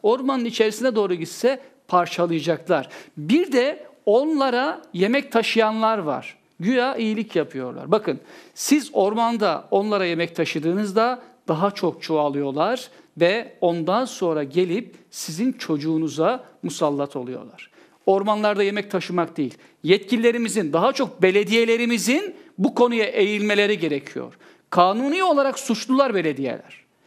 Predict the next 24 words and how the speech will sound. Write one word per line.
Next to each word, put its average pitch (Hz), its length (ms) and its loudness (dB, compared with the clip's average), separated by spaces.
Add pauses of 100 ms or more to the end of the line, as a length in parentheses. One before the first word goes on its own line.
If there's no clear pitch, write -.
(120)
Eğer 208 340 4
başıboş 240 520 2
bir 302 120 2
köpek 202 460 -2
geziyorsa 294 640 2 (200)
belediyenin 196 520 2
kontrolündedir 277 880 0
ve 220 40 0
o 233 220 0
belediye 254 440 2
o 277 380 0 (220)
köpeği 247 600 2
kanuni 226 560 2
olarak 277 720 0
almak, 208 560 2
barındırmak 185 540 2
zorundadır. 175 600 0 (1000)
Şimdi 180 220 0
ben 185 160 4
belediye 170 300 2
başkanlarına 180 640 2
seslenelim. 139 560 -6 (440)
Yarın 180 440 2 (280)
siz - 500 0